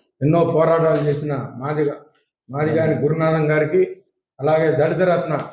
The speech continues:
సీనియర్ ఎస్సీ నాయకులు పరిచిపోగు రాజేష్ గారికి, మంగళగిరి నాయకులు సతీష్ గారికి నమస్కారం.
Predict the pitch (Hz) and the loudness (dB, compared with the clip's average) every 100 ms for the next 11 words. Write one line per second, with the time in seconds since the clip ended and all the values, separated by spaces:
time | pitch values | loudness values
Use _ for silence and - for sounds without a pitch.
0 | - - 175 185 180 156 151 147 180 160 | -20 -8 0 2 2 2 0 0 0 0
1 | 156 151 143 143 139 - _ _ - 139 | 0 -2 -2 -4 -6 -12 _ _ -12 -10
2 | 139 151 156 131 - 120 139 156 143 143 | -8 -6 -4 -4 -8 -8 -6 -6 -6 -4
3 | 139 147 160 - _ _ _ _ 127 151 | -4 -8 -12 -18 _ _ _ _ -8 -4
4 | 160 160 147 139 139 139 131 127 131 143 | -2 0 0 0 -2 -4 -6 -6 -4 -4
5 | 131 135 - 127 - _ _ _ 127 120 | -4 -4 -6 -12 -20 _ _ _ -16 -16
6 | - - | -14 -16